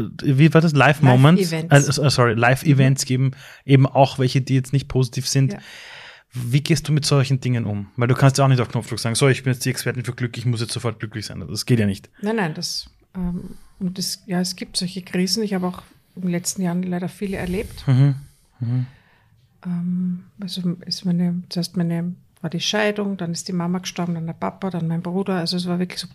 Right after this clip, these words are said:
Speaker 1: Das ist mein Beileid.
Speaker 2: Ja.
Speaker 1: Mhm.
Speaker 2: Und was ich ganz, ganz wichtig finde eben, und das, das kann man, kann ich auch nicht oft genug sagen,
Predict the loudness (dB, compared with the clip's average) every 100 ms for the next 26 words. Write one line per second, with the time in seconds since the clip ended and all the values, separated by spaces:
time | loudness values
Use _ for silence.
0 | -16 -16 -20 -20 -18 -16 -4 -2 0 0
1 | 0 -4 -14 _ _ _ -6 -6 -6 -10
2 | -16 -18 -20 -18 -4 0 4 2 0 -4
3 | -6 -12 -20 _ _ _ -20 -20 _ _
4 | _ _ _ -20 _ -6 0 0 0 -2
5 | -4 -6 -12 -16 _ _ _ _ _ _
6 | -4 -2 0 -2 0 0 -2 -6 -10 -12
7 | -6 -4 -2 -4 -4 -6 -8 -6 -4 0
8 | 0 -2 -8 -8 -8 -4 -2 -2 -4 -2
9 | -2 -2 -4 -4 -4 -4 -8 -8 -6 -6
10 | -4 -2 -2 -4 -6